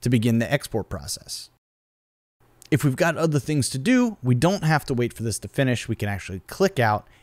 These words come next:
and we'll be notified when the export is complete. You can see that up here we have a little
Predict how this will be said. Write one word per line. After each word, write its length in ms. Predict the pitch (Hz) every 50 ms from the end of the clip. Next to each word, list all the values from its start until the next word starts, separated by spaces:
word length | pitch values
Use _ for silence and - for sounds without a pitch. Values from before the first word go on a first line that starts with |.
| _ _
and 220 | - 110 110 110 110
we'll 100 | 110 107
be 140 | 101 110 110
notified 840 | 117 139 170 196 208 214 185 - - - 110 95 90 87 92 107 - _ _ _
when 200 | - 107 113 113
the 120 | 117 113 -
export 440 | - 110 - - - - 117 104 104
is 100 | 101 -
complete. 440 | - 135 123 - - - 156 - - _ _ _ _ _ _ _ _ _ _ _ _ _ _ _ -
You 120 | 151 139
can 160 | - - 131
see 220 | 113 - - 139 135
that 240 | 117 113 101 - -
up 160 | 110 - -
here 380 | - - 226 208 175 165 160 -
we 120 | 127 113
have 120 | 101 98 95
a 60 | 101
little 240 | 98 98 98 95